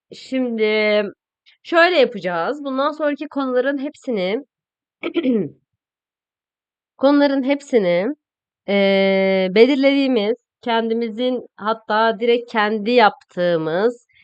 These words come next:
internet sitemiz üzerinden devam edeceğiz. Buradan öğreneceğiz hepsini. Şimdi açtım, internete girdim. Burada diyeceğim ki bengü akademi nokta com.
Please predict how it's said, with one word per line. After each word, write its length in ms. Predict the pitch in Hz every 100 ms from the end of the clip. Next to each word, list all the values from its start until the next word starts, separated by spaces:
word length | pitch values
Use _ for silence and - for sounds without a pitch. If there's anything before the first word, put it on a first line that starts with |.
| _
internet 640 | 175 233 233 226 226 247 240
sitemiz 480 | - 208 170 165 165
üzerinden 720 | 208 226 185 165 156 143 220
devam 360 | 220 214 214 214
edeceğiz. 640 | 151 139 135 143 226 _ _ _ _
Buradan 480 | 226 269 196 190 240
öğreneceğiz 800 | 165 196 185 180 147 143 135 165 _ _ _
hepsini. 640 | - 220 - 202 170 143 139 190 _ _ _ _ _
Şimdi 640 | - 311 294 208 185 185
açtım, 380 | 185 269 - 190
internete 500 | 226 240 220 214 277
girdim. 440 | 226 190 147 139 151
Burada 300 | 233 214 196
diyeceğim 440 | 214 208 226 220
ki 280 | 196 165 147
bengü 1080 | 151 175 196 214 202 165 147 151 160 170 180 _
akademi 1120 | - 185 185 165 156 143 143 143 147 147 156 170 _ _ _ _ _ _ _ _ _ _ _ _ _ _ 165
nokta 460 | 185 185 - 190 185
com. 340 | 170 139 127